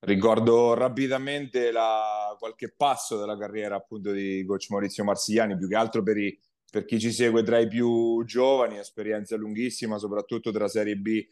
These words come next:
e Serie C, tanti campionati vinti, Ancona, Recanati, Tolentino,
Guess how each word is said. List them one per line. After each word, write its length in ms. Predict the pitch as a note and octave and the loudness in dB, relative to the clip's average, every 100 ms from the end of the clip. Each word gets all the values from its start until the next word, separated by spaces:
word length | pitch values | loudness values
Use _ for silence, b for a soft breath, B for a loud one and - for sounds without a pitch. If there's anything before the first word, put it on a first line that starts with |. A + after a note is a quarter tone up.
| b | b
e 100 | - | -6
Serie 280 | G#2+ A#2 A2 | -4 0 0
C, 240 | G#2+ C#3+ B2+ | 0 0 2
tanti 300 | G#2+ G2+ G#2+ | 0 0 -2
campionati 540 | G#2+ G2+ A2 G#2+ G#2+ | -2 -2 -4 -2 -2
vinti, 380 | A2+ C3 A2+ G#2 | -2 -4 -4 -8
Ancona, 500 | G2+ F#2 A#2 A#2 G#2+ | -8 -2 0 0 -2
Recanati, 960 | G#2 G2 A2 A#2 A2+ G#2+ G#2+ G#2+ G#2 G#2 | -4 -4 -4 -4 -6 -6 -8 -6 -10 -4
Tolentino, 960 | A2 A2 A2+ B2+ B2+ B2 A#2 A2+ G#2 | -2 -2 -2 -2 0 0 -2 -4 -6